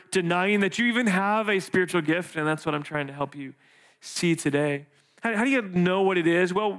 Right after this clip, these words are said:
we do D N A sessions. That kinda helps get the conversation started. We do it on the first and second Sunday of every month, kinda build a, um, a-, an opportunity to, to get you asking that question, having that conversation, praying about it. Uh, let me give you a couple of questions that I, I often ask folks that can kinda help us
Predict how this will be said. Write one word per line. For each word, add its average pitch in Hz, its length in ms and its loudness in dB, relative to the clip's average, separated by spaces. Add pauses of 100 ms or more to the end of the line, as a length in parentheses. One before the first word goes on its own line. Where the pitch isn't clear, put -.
(160)
we 226 80 -6
do 214 180 0
D 170 180 0
N 165 80 2
A 165 60 0
sessions. 170 360 -4
That 185 80 -2
kinda 185 180 -4
helps 160 260 -6
get 165 120 -2
the 156 80 -12
conversation 156 640 -4
started. 151 400 -6
We 156 80 -10
do 156 100 2
it 165 60 4
on 160 40 -2
the 156 60 -8
first 151 300 -4
and 151 100 -18
second 147 280 -18 (440)
Sunday 151 300 -4
of 143 80 2
every 156 160 4
month, 151 320 -2
kinda 151 160 -2
build 143 300 0
a, 147 120 0 (580)
um, 135 640 -4
a-, 139 120 -4
an 151 160 0
opportunity 165 640 0
to, 143 180 0
to - 200 -4
get 160 280 0
you 175 100 4
asking 170 360 0
that 165 180 -2
question, 170 400 -4
having 156 260 -2
that 160 140 -2
conversation, 151 520 -4
praying 160 360 -6
about 135 260 -16
it. - 100 -20 (1040)
Uh, 208 160 0
let 240 100 2
me 262 80 2
give 233 160 2
you 233 100 4
a - 20 0
couple 226 240 0
of 190 80 -2
questions 185 460 -2
that 165 100 2
I, 160 140 2
I 165 100 0
often 185 340 0
ask 170 320 -2
folks 151 380 -2
that 160 180 -4
can 170 160 -2
kinda 180 220 0
help 190 240 -2
us - 280 -2